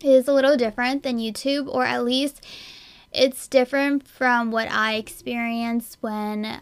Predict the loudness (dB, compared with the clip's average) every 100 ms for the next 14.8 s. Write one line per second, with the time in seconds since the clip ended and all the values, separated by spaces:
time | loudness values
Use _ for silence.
0 | -10 -8 -6 -6 -6 -6 -6 -8 -14 -14
1 | -8 -4 -4 -4 -6 -4 -2 -2 -2 -4
2 | -4 -4 -4 -4 -6 -10 -10 -8 -8 -10
3 | -14 -20 -20 -20 -14 -8 -4 -2 -2 -4
4 | -6 -10 _ -4 2 4 4 4 4 2
5 | 0 -8 -6 -4 -6 -6 -6 -10 -10 -6
6 | -2 0 2 2 2 0 -4 -4 -4 -4
7 | -4 -2 -2 -4 0 0 0 -4 0 0
8 | 2 0 0 -2 0 0 -2 -4 -8 -6
9 | -6 -6 -6 -6 -8 -8 -6 -6 -6 -6
10 | -6 -6 -8 -8 -8 -8 -8 -10 -12 -12
11 | -12 -10 -10 -6 -2 0 0 -2 -6 -10
12 | -10 -4 -2 0 -4 -8 -18 -18 -20 _
13 | -6 -4 -4 -4 -6 -6 -6 -6 -6 -10
14 | -8 -6 -6 -6 0 2 2 0